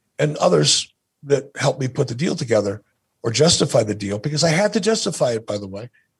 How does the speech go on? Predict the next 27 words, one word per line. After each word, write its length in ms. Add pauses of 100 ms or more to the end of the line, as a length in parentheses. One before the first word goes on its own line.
(240)
um, 440 (1200)
felt 380
that 140
if 120
we 60
could 180
get 160
Davey 240
Boy 340 (100)
on 180
the 80
roster, 540
we 160
would 200
be 220 (100)
better 360 (100)
able 600 (600)
to 140
negotiate 880 (240)
a 60
working 720 (440)
relationship 880 (460)
with 440
a 100
higher 420
caliber 480
promoter 640